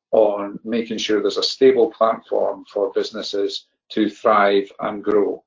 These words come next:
Um, and the best way to do that is to make sure that they, they don't change the rules and don't do that in a way that negatively affects our food and drink industry. So there's a lot there that we're saying to government, "Please just hold on,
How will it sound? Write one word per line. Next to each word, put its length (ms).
Um, 280
and 120
the 60
best 440
way 200
to 120
do 200
that 420
is 260
to 140
make 200
sure 220
that 140
they, 460
they 60
don't 320
change 540
the 100
rules 400
and 120
don't 200
do 140
that 180
in 80
a 60
way 160
that 120
negatively 500
affects 460
our 80
food 200
and 100
drink 240
industry. 480
So 460
there's 160
a 60
lot 300
there 200
that 120
we're 160
saying 280
to 80
government, 440
"Please 240
just 220
hold 260
on, 260